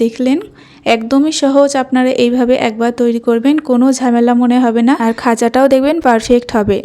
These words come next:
লেয়ারগুলোও সুন্দর হবে। আর দেখুন, শেষ ভাগের রুটিটাও আমি বেলে নিলাম, মানে শেষের যে পোর্শনটা বাকি ছিল, একদম পাতলা করে বেলে নিলাম। সবসময় চেষ্টা করতে হবে রুটিটাকে যখনই বেলবেন, একদম পাতলা করে। এবার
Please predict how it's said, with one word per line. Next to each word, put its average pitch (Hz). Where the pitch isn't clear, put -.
লেয়ারগুলোও 233
সুন্দর 214
হবে। 196
আর 247
দেখুন, 233
শেষ 247
ভাগের 254
রুটিটাও 269
আমি 269
বেলে 262
নিলাম, 269
মানে 240
শেষের 254
যে 269
পোর্শনটা 254
বাকি 254
ছিল, 294
একদম 233
পাতলা 214
করে 277
বেলে 196
নিলাম। 196
সবসময় 262
চেষ্টা 277
করতে 277
হবে 285
রুটিটাকে 254
যখনই 277
বেলবেন, 269
একদম 254
পাতলা 196
করে। 190
এবার 247